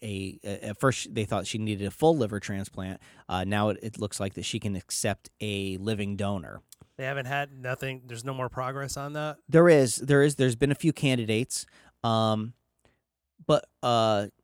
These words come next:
Speaker 1: you know, my, my, my brother always tells me about her numbers, and, and I don't know the science of it all, but, uh, I guess her numbers are looking better.
Speaker 2: Okay.
Speaker 1: And they're trying to see if she's gonna start healing herself.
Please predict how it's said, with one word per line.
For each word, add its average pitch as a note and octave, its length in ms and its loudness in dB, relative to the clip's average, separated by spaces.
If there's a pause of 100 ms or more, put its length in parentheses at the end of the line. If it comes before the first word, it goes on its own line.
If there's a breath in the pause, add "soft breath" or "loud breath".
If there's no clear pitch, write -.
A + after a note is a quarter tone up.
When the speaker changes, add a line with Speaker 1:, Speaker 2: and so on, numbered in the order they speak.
(460)
Speaker 1:
you B2+ 120 -2
know, G2+ 120 0
my, G#2+ 160 0
my, A2+ 300 -2
my A2 180 -2
brother A2+ 300 2
always A2 180 2
tells G#2+ 220 -2
me G#2+ 80 -2
about G2 200 -2
her G2+ 100 -4
numbers, F#2 600 -6
and, F2+ 160 -10
and G#2 200 -6
I G#2 60 -2
don't A#2 160 2
know A2 100 2
the G#2 100 -6
science G#2 480 -4
of G#2 100 -2
it G#2+ 80 0
all, G#2+ 260 4
but, G2 380 -4
uh, F#2 220 -2 (360 soft breath)
I G#2 100 -4
guess G#2 220 -2
her A2 140 0
numbers G#2 640 -2
are G2+ 200 -4
looking G2 540 -4
better. G#2+ 580 -2 (300)
Speaker 2:
Okay. G#2+ 240 -14
Speaker 1:
And G#2 320 -2
they're G2+ 120 -4
trying A#2 500 -2
to A#2+ 100 -6
see G#2+ 560 -4
if G#2 300 -6 (680)
she's A#2 260 -4
gonna G#2+ 200 -4
start - 300 -2
healing G#2 460 -6
herself. - 800 -8